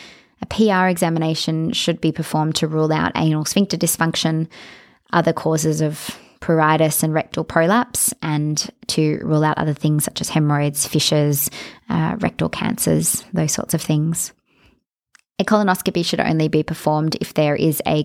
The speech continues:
clear indication on the history and exam, and if there's any obvious skin lesions or skin changes, then a biopsy should be taken. And also if there's diarrhea, uh, or if there's, um,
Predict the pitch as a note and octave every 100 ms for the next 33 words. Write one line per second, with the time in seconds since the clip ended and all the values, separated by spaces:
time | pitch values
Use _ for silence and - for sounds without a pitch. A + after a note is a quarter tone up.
0 | - - D#3 D3 - D#3+ - - D3+ -
1 | D3+ D3 C#3+ C3+ - C#3 C#3+ C#3+ - C#3+
2 | C3+ D3+ C#3+ G#3 C#4 - - - - -
3 | - E3 - D#3 E3 D#3+ - D3+ D#3 D3
4 | D3 - - - - - - D3+ D3+ D3+
5 | - - E3+ F3 E3 E3 D3+ - D3 C#3+
6 | - C#3+ D3 D3 D3+ D#3+ D3 D3+ C3+ -
7 | - D3+ D3 - - - - D3 - -
8 | E3 E3 C#4+ E4+ - - - - - E3+
9 | E3+ E3+ - D3+ D3 - D3+ C#3+ D#3+ C#3+
10 | C#3+ D#3 D#3 D#3 D#3 - - - C#3+ C#3
11 | C#3 - C#3 - D3 C#3+ D3 - - C#3
12 | C#3 C#3 F3+